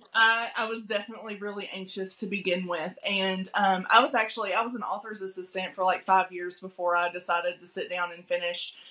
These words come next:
um, the manuscript. And I just, all the time, I'm like, "You can't,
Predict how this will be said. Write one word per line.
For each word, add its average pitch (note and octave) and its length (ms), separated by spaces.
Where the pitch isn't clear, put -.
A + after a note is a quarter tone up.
um, F#3 260
the F3+ 60
manuscript. F#3+ 800
And G3 180
I G#3+ 180
just, A3+ 220
all B3+ 180
the B3+ 80
time, G3 240
I'm F#3 120
like, F3+ 340
"You G#3 200
can't, B3+ 460